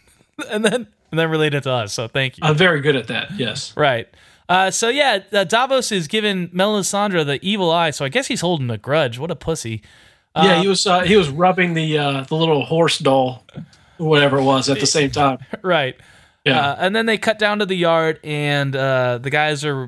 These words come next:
Speaker 1: bringing in Rickon's carcass, and Jon says, "Bury him in the crypts with the others, uh, next to my, his father,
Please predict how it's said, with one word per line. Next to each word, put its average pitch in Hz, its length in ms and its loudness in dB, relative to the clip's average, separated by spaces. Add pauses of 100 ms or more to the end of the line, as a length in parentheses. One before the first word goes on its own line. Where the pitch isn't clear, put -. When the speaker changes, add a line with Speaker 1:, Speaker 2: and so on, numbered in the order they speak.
(160)
Speaker 1:
bringing 156 260 0
in 139 140 -2
Rickon's 139 400 -2
carcass, 123 600 -2
and 120 420 -2
Jon 120 220 -2
says, 117 240 -4
"Bury 135 180 0
him 143 140 0
in - 20 -4
the 139 80 -2
crypts 123 300 -4
with 127 80 -8
the 127 100 -2
others, 127 320 -2 (600)
uh, 135 140 -2 (100)
next 147 220 -4
to - 40 -6
my, 135 160 -2
his 143 180 -4
father, 117 460 -2